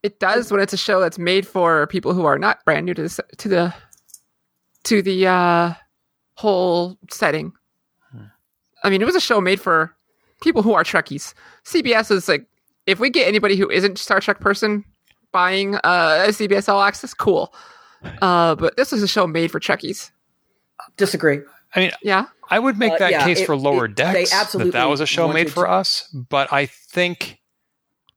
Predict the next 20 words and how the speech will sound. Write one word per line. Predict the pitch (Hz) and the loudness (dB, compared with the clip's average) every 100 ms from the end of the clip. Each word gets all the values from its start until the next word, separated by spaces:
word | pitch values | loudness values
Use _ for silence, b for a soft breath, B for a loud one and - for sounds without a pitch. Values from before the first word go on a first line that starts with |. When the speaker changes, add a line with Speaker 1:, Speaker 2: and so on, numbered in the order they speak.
| _ _ _ _ - B B _ - - | _ _ _ _ -20 B B _ -8 -2
Speaker 2:
I | |
don't | 208 226 | 0 0
think | 233 196 | 2 2
that | 175 | 2
they | 165 | 2
made | 156 139 | 2 0
a | |
show | - 160 143 117 110 110 _ _ _ _ _ _ - | 0 0 2 2 0 -6 _ _ _ _ _ _ -12
t-, | - - 170 | -10 -10 -6
without | 147 139 - _ 147 147 - | -4 -4 -6 _ -2 -2 -4
intent | 151 127 - - 143 - | -6 -6 -4 -2 -2 -4
Speaker 1:
Oh. | 165 - | -12 -8
Speaker 2:
to | - 135 | -4 -4
expand | 113 - - 127 113 | -2 -2 -2 -2 0
their | 107 | 0
audience. | 104 98 - - - _ _ _ _ _ _ _ _ _ _ _ _ _ _ _ _ _ 202 | 0 -2 -6 -8 -8 _ _ _ _ _ _ _ _ _ _ _ _ _ _ _ _ _ -2
Speaker 3:
Yeah, | 226 | 0
no, | 196 190 | 2 2
they, | 196 240 | 2 0
this, | 202 190 208 | 0 -2 -2